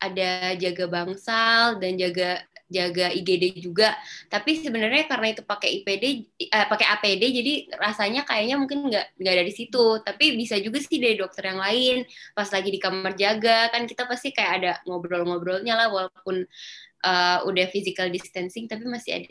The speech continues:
kayak exposure kayak gitu. Terus dari luar juga bisa sih, kayak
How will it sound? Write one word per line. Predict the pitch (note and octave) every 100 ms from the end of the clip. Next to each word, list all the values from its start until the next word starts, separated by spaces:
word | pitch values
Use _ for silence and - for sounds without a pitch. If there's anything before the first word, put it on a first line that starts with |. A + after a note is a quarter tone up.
| F3
kayak | - - -
exposure | - - F3 F#3 - E3+ -
kayak | F3 E3+
gitu. | F3 - F3+ -
Terus | G#3+ - - _ _ _ _
dari | F#3+ G3 G3+
luar | G#3 A#3 C4+
juga | B3 G#3+
bisa | G3+ A#3+ C4+ C#4
sih, | C#4 C#4
kayak | A#3+ G#3 G#3